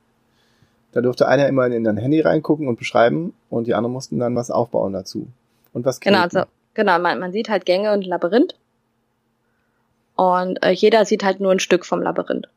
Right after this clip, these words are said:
Speaker 2: Und das halt durch diese V-R-Brille und, ähm,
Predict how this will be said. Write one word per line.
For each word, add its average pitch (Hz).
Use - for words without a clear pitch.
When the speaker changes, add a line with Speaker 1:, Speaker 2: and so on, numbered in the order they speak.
Speaker 2:
Und -
das 175
halt 180
durch 185
diese 175
V-R-Brille 233
und, 185
ähm, 180